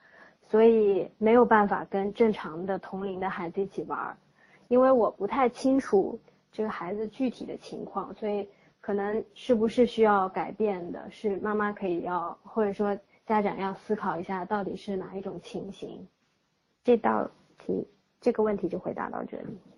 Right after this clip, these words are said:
嗯，第五个问题是说，孩子现在放假时间最主要玩的就是电子游戏，也算是游戏的一种吧，该如何对待？嗯，虽然也可以说电子游戏是游戏的一种，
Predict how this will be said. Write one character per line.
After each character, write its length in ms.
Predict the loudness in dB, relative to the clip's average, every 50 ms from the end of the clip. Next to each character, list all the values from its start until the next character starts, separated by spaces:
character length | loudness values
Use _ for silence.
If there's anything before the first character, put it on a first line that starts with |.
| _ _ _ _ _ _ _ _ _ _ -20 -20 -20 _ _ -4
嗯， 300 | -2 0 0 0 0 0
第 160 | 0 0 2
五 120 | 2 2 2
个 160 | 4 6 8
问 200 | 8 8 8 8
题 200 | 6 4 2 2
是 180 | 4 2 2
说， 300 | 2 6 8 8 10 10
孩 320 | 8 6 2 -2 -2 -2 -2
子 140 | -2 -4 -4 0
现 220 | 2 2 2 2
在 220 | 2 2 2 2 0
放 300 | 0 2 4 4 6 6
假 200 | 6 6 6 6
时 240 | 4 2 0 2
间 260 | 4 4 4 4 4 2
最 260 | 2 4 6 6 6
主 140 | 4 2 0
要 200 | 0 2 0 0
玩 240 | 0 0 -2 -2 -2
的 80 | -2
就 160 | -2 -2 -2 -2
是 140 | -2 -4
电 260 | -2 0 2 2 2 2
子 180 | -2 -6 -8
游 240 | -8 -8 -8 -10 -12
戏， 340 | -12 -12 -6 -2 -2 -2 -2 _ _ _ _ _ -20 _ _ _
也 140 | 4 4 6
算 240 | 6 6 4 4 4
是 140 | 4 4
游 160 | 4 4 4 2
戏 160 | 0 0 2
的 120 | 2 4
一 140 | 2 2 0
种 260 | -2 -4 -6 -8 -10
吧， 320 | -8 -8 -8 -8 -8 -12 _ _
该 220 | -4 -2 0 0 0
如 220 | 0 0 -2 -2
何 240 | -2 0 -2 -2 2
对 280 | 6 8 8 8 8
待？ 300 | 4 0 -4 -6 -6 -6 -12 _ _ _ _ _ _ _ -20 -20 _ -20 -20 _ _ 4
嗯， 600 | 6 8 8 8 8 6 4 2 0 -4 -8 -8
虽 200 | 4 10 12 12
然 300 | 12 12 12 10 10 10
也 160 | 10 10 8 6
可 160 | 6 6 8
以 120 | 8 8
说 240 | 8 6 6 2 4
电 240 | 4 4 4 4 4
子 160 | 2 2 2
游 200 | 2 2 0 -4
戏 200 | -2 0 0 0
是 160 | 0 0 0
游 160 | -2 -2 -2 -4
戏 180 | -8 -8 -4
的 100 | -4 -2
一 160 | -2 -4 -6 -8
种， 420 | -8 -10 -10 -10 -12 -16 -18 -18